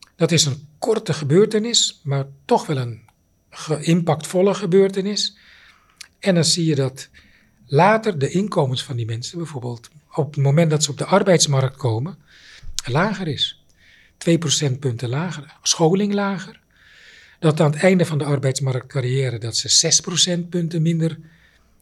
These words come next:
loon hebben, wat best wel veel is, als zich dat opstapelt. En dat ze in slechtere beroepen zitten.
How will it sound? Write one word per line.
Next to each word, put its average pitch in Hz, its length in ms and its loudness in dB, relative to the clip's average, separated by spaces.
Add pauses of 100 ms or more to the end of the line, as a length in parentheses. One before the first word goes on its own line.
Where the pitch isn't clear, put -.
(120)
loon 175 340 4
hebben, 170 300 2
wat 165 180 -8
best - 260 -4
wel 120 120 -6
veel 202 340 0
is, 156 320 -6
als 135 100 -4
zich - 140 -6
dat 131 180 -8
opstapelt. 160 840 -4 (600)
En 202 180 4
dat 196 180 6
ze 156 100 2
in 127 80 2
slechtere 123 420 -2
beroepen 185 380 -2
zitten. 185 360 -6